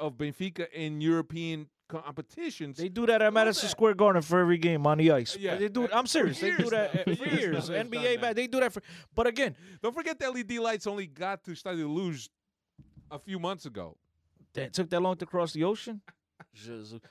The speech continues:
Speaker 2: But nah, but all jokes aside, look, that's fine and dandy, and I'm not criticizing. It looked nice, espetacular,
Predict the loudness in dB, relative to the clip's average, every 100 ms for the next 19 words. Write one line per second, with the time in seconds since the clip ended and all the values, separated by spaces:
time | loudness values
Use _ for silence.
0 | -6 -2 0 2 2 2 0 0 0 4
1 | 2 0 -4 -2 0 -2 -2 -2 -2 -4
2 | -2 -2 -2 -2 -4 -4 -4 -2 -2 0
3 | 0 0 -2 -6 -8 -8 -12 -10 -10 -8
4 | -8 -6 -6